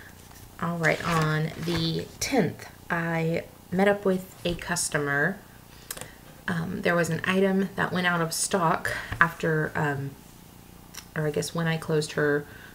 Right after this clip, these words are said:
party in December, so I needed to get that item to the customer.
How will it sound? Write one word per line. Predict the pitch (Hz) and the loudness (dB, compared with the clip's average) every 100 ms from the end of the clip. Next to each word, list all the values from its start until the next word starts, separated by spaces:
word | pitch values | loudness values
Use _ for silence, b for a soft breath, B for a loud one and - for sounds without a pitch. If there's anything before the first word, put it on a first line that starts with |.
| B - - - - | B -20 -20 -20 -16
party | - 170 151 151 | 2 6 6 4
in | |
December, | 151 151 226 240 240 240 B B B | 2 2 2 4 4 2 B B B
so | - - 185 - | -6 0 0 2
I | 165 165 - | 0 0 -2
needed | 185 170 160 | -2 2 2
to | 160 | 2
get | 151 | 2
that | 151 147 | 2 2
item | 147 147 143 156 - | 2 2 0 -6 -6
to | - 175 160 | -4 0 0
the | 165 | 0
customer. | - 139 - 139 165 233 | -2 -2 -2 0 0 -2